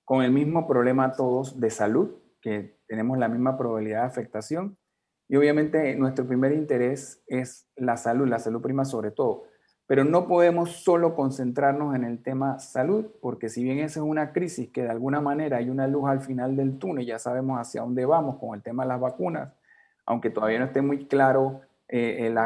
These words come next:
el cronograma y demás, pero se sabe hacia dónde se va, no está pasando lo mismo ni remotamente con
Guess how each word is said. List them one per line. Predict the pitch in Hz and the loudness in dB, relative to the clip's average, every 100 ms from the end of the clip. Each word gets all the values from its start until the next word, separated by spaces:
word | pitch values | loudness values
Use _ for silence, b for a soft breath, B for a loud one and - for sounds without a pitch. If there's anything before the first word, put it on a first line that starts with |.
| 113 - | -2 -6
el | 110 | -2
cronograma | 117 113 113 131 151 170 | 0 2 4 4 4 4
y | |
demás, | 180 156 208 - | 4 2 -2 -2
pero | 123 113 | -2 -2
se | 107 | -4
sabe | - 185 147 | 4 6 6
hacia | 117 127 | 0 -4
dónde | 139 | -4
se | 147 | -2
va, | 170 95 - - _ _ - | 0 0 -2 -16 _ _ -6
no | 185 | -2
está | 202 214 214 | 0 2 4
pasando | 180 208 202 202 | 4 4 4 6
lo | 165 | 4
mismo | 160 190 190 | 4 0 0
ni | 175 | 0
remotamente | 143 135 165 175 170 175 175 170 _ | 0 0 0 0 -2 -4 -6 -8 _
con | 156 156 165 165 - | -2 0 -2 -4 -8